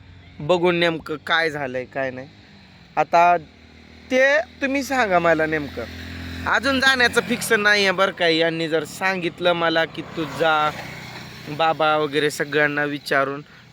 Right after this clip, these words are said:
पोरांना पण म्हणेल, "बाबा दोन दिवस नीट राहणार काय?" एकतर आजूबाजूची पण लोकं चांगली नाहीत, पोरांशी भांडणं काढतात, त्यामुळं वेगळं टेन्शन असते. आता लेकरं आहेत तिथं, दुसरी पण लेकरं आहेत, खेळत खेळत त्यांचं वादविवाद होत असतोय,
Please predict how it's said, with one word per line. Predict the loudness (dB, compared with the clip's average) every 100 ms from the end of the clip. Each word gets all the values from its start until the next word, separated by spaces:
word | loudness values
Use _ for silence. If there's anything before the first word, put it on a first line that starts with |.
| -2
पोरांना | 2 2 2
पण | -2 -2
म्हणेल, | 0 0 0
"बाबा | 0 0
दोन | 0 0 0
दिवस | 0 0 0
नीट | 0 0 2
राहणार | 4 2 2 0
काय?" | -2 -6 -8 -10 -4
एकतर | -4 0 2
आजूबाजूची | 4 2 2 2 0 -2 -4
पण | -2
लोकं | 2 2 0 -2
चांगली | 0 2 2 2
नाहीत, | 2 0 -8 -20 -20 -20 _
पोरांशी | 2 4 4 2 -6
भांडणं | -4 -2 0 -2
काढतात, | 0 0 0 0 0 -4 0
त्यामुळं | 0 2 2
वेगळं | 4 4 4
टेन्शन | 2 0 -2 -2 0
असते. | 0 0 -2 -4 -6 -16 -16 -6
आता | -4 2
लेकरं | 4 2 2 2
आहेत | 4 2 0 -4
तिथं, | -2 2 2
दुसरी | 2 -4 -2
पण | 0 0
लेकरं | 2 0 2 2
आहेत, | 2 -2
खेळत | 0 0 0 2
खेळत | 2 2
त्यांचं | 0 0 2
वादविवाद | 2 2 2 2 2
होत | 0 0 4
असतोय, | 2 2 0